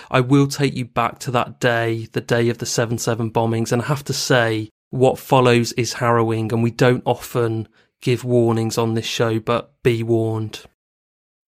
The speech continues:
As dawn broke over London on the morning of Thursday the seventh of July in two thousand and five,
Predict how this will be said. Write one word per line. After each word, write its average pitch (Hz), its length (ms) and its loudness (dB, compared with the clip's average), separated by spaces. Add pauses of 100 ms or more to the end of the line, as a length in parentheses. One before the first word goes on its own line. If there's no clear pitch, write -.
(1040)
As 135 300 2
dawn 156 600 2
broke 120 460 2
over 120 280 0
London 117 600 0
on 120 160 -2
the 120 40 0
morning 135 460 4
of 135 80 -2
Thursday 127 480 0
the 120 120 -6
seventh 120 400 -6
of 120 100 -6
July 113 400 -2
in 117 340 -4
two 117 220 -8
thousand 113 340 -4
and 110 160 -6
five, 131 580 2